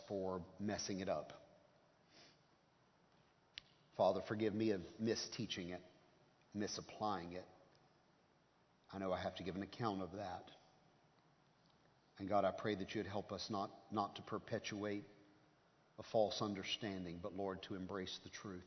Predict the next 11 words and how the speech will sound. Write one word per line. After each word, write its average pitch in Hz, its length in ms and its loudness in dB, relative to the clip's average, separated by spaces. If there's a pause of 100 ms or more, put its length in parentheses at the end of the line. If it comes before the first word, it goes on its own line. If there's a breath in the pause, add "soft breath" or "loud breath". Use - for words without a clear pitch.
this - 180 -8 (140)
morning. 92 260 -10 (1300 loud breath)
Thank 113 240 2
you 107 60 4
for 101 380 2
hundreds 113 520 2
and 107 80 -2
hundreds 107 520 0
of 90 160 -4
teachable 110 480 -2
people 110 500 -6